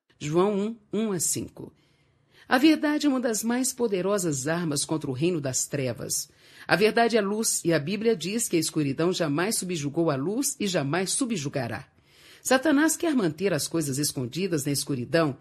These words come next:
mas o Espírito Santo quer trazê-las à luz e tratar delas.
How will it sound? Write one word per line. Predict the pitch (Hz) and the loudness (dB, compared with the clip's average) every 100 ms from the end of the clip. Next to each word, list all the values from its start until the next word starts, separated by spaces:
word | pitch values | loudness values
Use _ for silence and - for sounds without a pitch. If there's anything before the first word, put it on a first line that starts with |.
| - - | -14 -10
mas | - 180 | 0 2
o | 143 | 2
Espírito | 135 - 233 262 240 | 0 0 -2 -2 -2
Santo | - 226 208 | 0 0 -2
quer | 180 170 | -2 -4
trazê-las | 160 143 131 165 143 | -2 -4 0 0 0
à | 131 | -2
luz | 131 180 | -2 -2
e | 185 | -4
tratar | - 135 156 147 131 | -4 -4 -2 -2 0
delas. | 160 165 143 131 - | 2 2 0 -4 -6